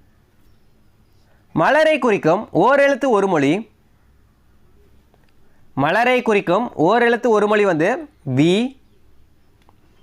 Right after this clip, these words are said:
வள்ளுவர் பெரும் புகழை உடையவர் என்ற தொடர் எவ்வகை பொருளில் வரும் அப்படின்னு கேட்டிருக்காங்க. வள்ளுவர் பெரும்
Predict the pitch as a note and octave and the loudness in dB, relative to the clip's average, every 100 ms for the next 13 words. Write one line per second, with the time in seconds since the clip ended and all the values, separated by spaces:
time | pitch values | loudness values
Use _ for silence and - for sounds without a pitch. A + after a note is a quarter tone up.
0 | _ _ _ _ - F3+ D4 D#4 D#4 D#4 | _ _ _ _ -2 2 2 4 2 2
1 | A#3 B3+ A#3 A#3+ B3+ B3+ G3+ G3+ F3+ D#3 | 0 0 0 0 2 0 0 0 2 2
2 | D3+ A#2 - _ C#3+ D#3+ F3 F#3 F#3+ F3 | 0 -2 -16 _ -4 -2 -2 -2 0 0
3 | G#3 A#3+ - _ - F3 G#3+ C#4+ D4 D4 | 0 -4 -20 _ -2 0 0 0 0 0
4 | A#3+ A3 A3 A3+ F#3+ E3 E3+ D#3+ E3+ F#3+ | 0 0 0 0 0 0 0 0 -2 -2
5 | F#3 F3+ D#3+ C#3 D3 C4+ - _ _ _ | -2 -2 -2 0 0 -2 -8 _ _ _
6 | _ _ _ - C#3+ A3 B3+ G#3+ G#3 C4 | _ _ _ -4 0 2 2 2 0 -2
7 | - _ F3+ G#3+ C4 | -10 _ -2 0 -2